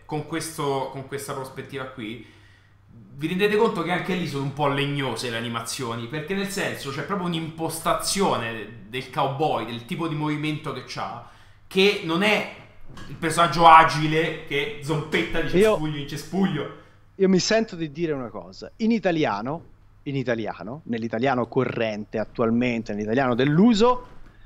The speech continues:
Speaker 2: esiste un termine che è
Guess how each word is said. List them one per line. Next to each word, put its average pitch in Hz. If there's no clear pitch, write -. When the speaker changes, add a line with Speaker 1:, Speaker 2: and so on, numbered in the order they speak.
Speaker 2:
esiste 202
un 180
termine 135
che 147
è -